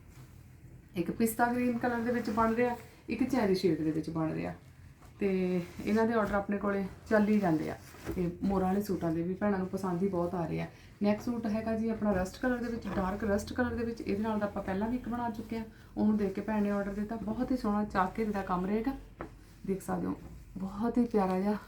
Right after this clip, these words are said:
ਜਿਵੇਂ ਹਲਕਾ ਜਿਹਾ, ਜਿਵੇਂ ਭੈਣਾਂ ਮੰਗ ਰਹੀਆਂ ਨੇ ਸੂਟ, ਇਹ ਉਹਦੇ ਵਿੱਚ ਆ। ਬੜਾ ਹੀ ਸੋਹਣਾ ਕਲਰ ਆ ਸੂਟ ਦਾ। ਤੇ ਚਾਕਾਂ ਦੇ ਉੱਪਰ ਵਰਕ ਆ, ਬਰੀਕ ਜਿਹਾ ਦਿੱਤਾ, ਵਿੱਚ ਸਾਰੀ ਸ਼ਿੱਪੀ ਦੀ ਬੂਟੀ ਦਿੱਤੀ ਹੋਈ ਆ।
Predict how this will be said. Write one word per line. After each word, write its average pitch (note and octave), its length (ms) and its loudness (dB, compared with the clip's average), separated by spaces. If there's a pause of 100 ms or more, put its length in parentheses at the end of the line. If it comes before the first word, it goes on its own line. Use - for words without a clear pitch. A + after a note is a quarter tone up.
(140)
ਜਿਵੇਂ G#3 160 6
ਹਲਕਾ C#4 380 6
ਜਿਹਾ, C#4 100 8
ਜਿਵੇਂ B3 180 8 (200)
ਭੈਣਾਂ A#3+ 180 4
ਮੰਗ G#3+ 160 4
ਰਹੀਆਂ G#3+ 160 6
ਨੇ C4 140 4 (120)
ਸੂਟ, C4 240 4 (440)
ਇਹ A#3 80 4
ਉਹਦੇ A3 140 8
ਵਿੱਚ G#3 220 2
ਆ। D3 60 0 (480)
ਬੜਾ C#4+ 140 8
ਹੀ D#4 60 12
ਸੋਹਣਾ B3 260 4
ਕਲਰ F#3 280 4
ਆ D3+ 80 -2 (200)
ਸੂਟ F3+ 260 -2
ਦਾ। D#3+ 120 0 (520)
ਤੇ E3+ 260 4
ਚਾਕਾਂ F#3 340 0
ਦੇ G#3+ 80 4
ਉੱਪਰ G#3+ 220 0
ਵਰਕ G#3+ 240 0
ਆ, A3+ 40 2
ਬਰੀਕ A3 300 0
ਜਿਹਾ A3+ 140 0
ਦਿੱਤਾ, A3 260 0
ਵਿੱਚ F#3 200 -4
ਸਾਰੀ G#3 280 2
ਸ਼ਿੱਪੀ G#3 320 0
ਦੀ G#3+ 160 0 (400)
ਬੂਟੀ A3 220 2
ਦਿੱਤੀ A3 280 0
ਹੋਈ A3+ 100 2
ਆ। G#3+ 140 0